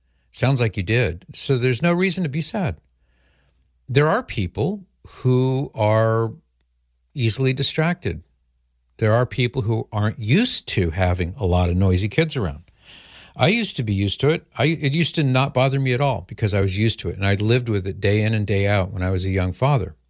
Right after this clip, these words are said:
and even an older father. Nancy and I both as parents. That's just nature. You just get used to things, and they don't bother you. But when you're not used to them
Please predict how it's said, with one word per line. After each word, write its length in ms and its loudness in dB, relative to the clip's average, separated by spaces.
and 140 2
even 240 6
an 100 2
older 240 2
father. 380 -6
Nancy 280 2
and 60 2
I 120 2
both 340 0
as 100 -6
parents. 680 -4
That's 500 -2
just 260 -2
nature. 460 0
You 100 2
just 280 0
get 120 0
used 340 0
to 60 -2
things, 520 -2
and 140 4
they 60 6
don't 180 4
bother 280 0
you. 260 -6
But 120 -2
when 240 2
you're 120 2
not 340 0
used 340 -2
to 100 -2
them 480 -2